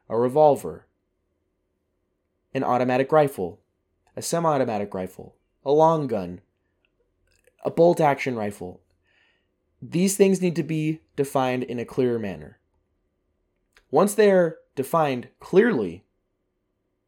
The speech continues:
by the federal government, then the states can kinda tinker with the laws and who deserves, who c-, who can go out and get, apply for and get approved for a license. So, of course, like I was saying, there are different licenses. There are hunting licenses.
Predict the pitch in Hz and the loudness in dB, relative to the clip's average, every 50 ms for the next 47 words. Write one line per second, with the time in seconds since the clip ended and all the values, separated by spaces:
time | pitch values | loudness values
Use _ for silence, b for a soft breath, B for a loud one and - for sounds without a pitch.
0 | _ _ _ _ - 139 135 131 135 160 156 151 151 135 123 117 143 165 180 160 | _ _ _ _ -4 -2 -2 0 2 4 4 6 6 4 4 4 4 4 4 4
1 | 135 117 110 107 101 - _ _ _ _ - 120 117 143 160 185 190 185 165 - | 0 -4 -4 -6 -10 -12 _ _ _ _ -10 -2 0 2 4 4 4 2 0 0
2 | - - 135 127 127 127 - - - _ _ _ _ _ _ _ _ - - 147 | 0 0 2 0 0 -2 -6 -12 -14 _ _ _ _ _ _ _ _ -10 -4 -4
3 | 135 131 127 123 - - 135 131 127 - - - 185 190 185 - 139 117 110 98 | -2 -2 -2 -4 -6 -6 -6 -6 -6 -6 -4 0 0 0 2 0 0 -2 -2 -4
4 | - _ _ _ _ - 123 127 - 123 117 113 107 107 107 101 - - - - | -6 _ _ _ _ -4 -4 -2 0 0 0 0 0 -2 -4 -6 -8 -10 -10 -10
5 | 123 123 143 135 135 117 117 120 120 117 110 104 101 - - _ _ _ _ _ | -6 -4 -2 -2 0 0 2 2 2 2 0 -2 -6 -14 -16 _ _ _ _ _
6 | _ _ _ - 185 185 - - 139 131 165 180 165 - 170 156 143 139 131 - | _ _ _ 4 4 4 4 2 0 2 2 2 2 2 -2 -2 -2 -4 -8 -12
7 | _ _ - 120 139 135 131 127 127 - - 123 123 - 123 117 104 - - _ | _ _ -4 0 4 4 6 6 4 2 0 -4 -6 -4 -2 -2 -2 -4 -6 _
8 | _ _ - - 120 - - 135 123 120 117 - - 113 110 104 - 107 107 107 | _ _ -10 -10 -8 -4 -2 -2 -2 -2 -2 -4 -4 -4 -4 -4 -4 -6 -8 -10
9 | - - - - 120 113 - - - 117 104 95 - - 107 104 98 - 98 98 | -10 -12 -8 -6 -4 -4 -4 -4 -8 -8 -10 -10 -10 -8 -6 -6 -6 -6 -8 -8
10 | 90 92 92 - - - - - - _ b b b b b b b b b b | -8 -8 -10 -12 -14 -18 -20 -20 -20 _ b b b b b b b b b b
11 | - 139 131 - - 139 131 127 - - - 131 139 135 135 127 127 - 143 127 | 0 0 0 2 2 2 2 2 0 -4 -4 -2 0 0 0 0 0 0 -2 -2
12 | 120 120 123 120 123 131 139 135 147 139 131 123 117 110 - 120 113 - 113 110 | -2 -2 -2 0 0 0 0 0 0 -2 -4 -4 -4 -6 -6 -10 -10 -8 -8 -6
13 | 104 113 110 117 120 139 123 120 - 123 113 110 107 104 101 - 117 117 - - | -4 -4 -4 -4 -4 -6 -8 -8 -8 -8 -8 -8 -8 -10 -10 -12 -16 -16 -12 -12
14 | 113 107 - - | -12 -12 -14 -18